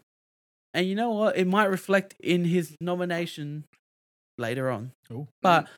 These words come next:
Speaker 1: uh, this one was, it, this one was close for most of it. Elvis actually wasn't winning until the very end.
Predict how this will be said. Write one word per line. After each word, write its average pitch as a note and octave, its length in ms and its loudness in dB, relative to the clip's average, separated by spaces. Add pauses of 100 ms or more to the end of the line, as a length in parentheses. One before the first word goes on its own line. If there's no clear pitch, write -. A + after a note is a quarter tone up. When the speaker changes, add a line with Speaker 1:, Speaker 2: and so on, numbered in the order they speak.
(200)
Speaker 1:
uh, G#3 160 6
this C4+ 220 0
one C#4 240 4
was, B3 280 -2
it, C4 260 2
this C#4+ 140 2
one C4+ 160 2
was B3+ 280 -6
close A3+ 300 2
for G#3+ 140 -2
most F#3+ 320 0
of F3+ 80 0
it. D3 120 2
Elvis F#3+ 340 2
actually F3+ 340 0
wasn't E3 540 0
winning D#3+ 300 -2
until D3 340 -6
the C#3+ 80 -4
very D#3+ 340 2
end. C3+ 300 -6